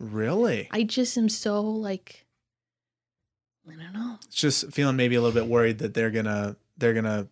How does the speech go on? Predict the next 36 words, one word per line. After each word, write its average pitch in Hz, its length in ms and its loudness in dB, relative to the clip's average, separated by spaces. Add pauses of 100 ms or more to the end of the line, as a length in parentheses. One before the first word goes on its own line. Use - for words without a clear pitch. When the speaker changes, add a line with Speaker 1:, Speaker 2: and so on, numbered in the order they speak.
(100)
Speaker 2:
Yeah, 285 160 6
Speaker 1:
take 214 60 8
Speaker 2:
if - 60 0
their 240 140 8
Speaker 1:
over. 220 60 2
Speaker 2:
prices 208 360 0
are 214 80 4
cheaper 233 480 0
or 185 100 4
Speaker 1:
Yeah. 175 140 6
Speaker 2:
their 180 140 2
work's 190 220 0
better 214 480 2
Speaker 1:
Yeah. 170 220 4
Speaker 2:
or 165 580 2
tastes 190 240 -2
better 214 500 2
or, 170 480 -2 (720)
I 185 100 -2
mean, 165 220 -2
Speaker 1:
Whatever. - 140 -12 (180)
Speaker 2:
yeah, 202 280 0
so - 220 -10
many 170 140 -6
variables 160 500 -10
that - 180 -12
Speaker 1:
Yeah. 107 220 -6 (560)
Well, 180 100 4
and 202 80 6
I 202 40 6
Speaker 2:
it's 196 100 0
just 247 180 2
Speaker 1:
think, - 40 -4
Speaker 2:
terrifying. - 300 -10 (320)
Speaker 1:
I 139 80 -4
think, 185 380 -4